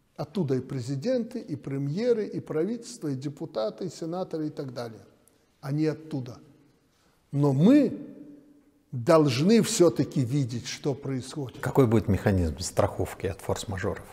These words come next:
Speaker 1: Я об этом думаю больше всего. Э, самый, э, важный механизм — это всё-таки наши белорусы.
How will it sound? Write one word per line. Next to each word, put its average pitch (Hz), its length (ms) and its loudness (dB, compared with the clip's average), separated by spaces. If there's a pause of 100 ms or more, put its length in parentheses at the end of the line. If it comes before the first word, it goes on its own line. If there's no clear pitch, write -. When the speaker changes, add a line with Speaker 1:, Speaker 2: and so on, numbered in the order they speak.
(2750)
Speaker 1:
Я 156 160 6
об 185 100 4
этом 226 400 4
думаю 208 320 4
больше 185 360 4
всего. 127 420 -4 (440)
Э, 139 320 -6
самый, 185 460 2 (300)
э, 147 600 -4
важный 151 440 4
механизм — 156 680 0 (120)
это 185 240 -6
всё-таки 156 720 -8
наши 127 340 -12
белорусы. 113 680 -20